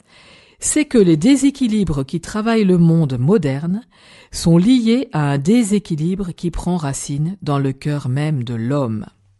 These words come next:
nous dit Gaudium et Spes. Inutile donc de faire comme si cette question nous dépassait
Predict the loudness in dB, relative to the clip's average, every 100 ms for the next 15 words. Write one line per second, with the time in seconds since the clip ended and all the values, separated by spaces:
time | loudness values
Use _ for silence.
0 | _ _ _ _ -20 -20 _ -8 -4 -4
1 | -2 -4 -6 -4 0 0 -2 -4 -4 -8
2 | -16 -18 -20 -20 _ _ _ _ -20 -20
3 | -20 -16 0 2 4 4 2 2 4 4
4 | 6 4 0 0 -2 -2 -4 -4 -4 -4
5 | -4 -2 -2 -2 -4 2 4 4 2 0
6 | 0 -2 -4 -4 -4